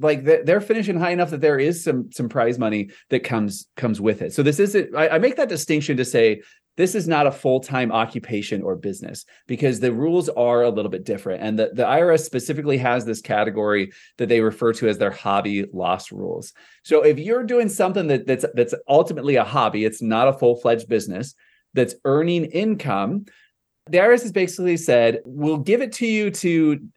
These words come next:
offset any income that you have with expenses that you're legitimately incurring, but you don't now get to incur just big, huge losses that are going to reduce your W two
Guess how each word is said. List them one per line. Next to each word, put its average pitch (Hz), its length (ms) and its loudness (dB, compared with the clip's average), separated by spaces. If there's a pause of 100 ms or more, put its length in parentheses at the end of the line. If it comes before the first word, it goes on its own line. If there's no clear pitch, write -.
offset 156 640 2
any 135 180 -2
income 185 720 -2
that 196 180 0
you 185 160 0
have 165 400 0
with 143 200 0
expenses 139 540 -2
that 135 120 0
you're 131 120 2
legitimately 113 560 -2
incurring, 123 640 -4 (240)
but 151 140 4
you 156 160 -2
don't 175 340 0
now 165 200 0
get 151 300 -2
to 139 480 0 (200)
incur 135 440 -2
just 110 280 -8
big, 120 160 0
huge 120 280 -4
losses 113 460 2
that 117 120 2
are 104 120 2
going 107 240 -2
to 107 300 -4
reduce 101 420 -4
your 104 80 -6
W 92 300 -6
two 90 200 -10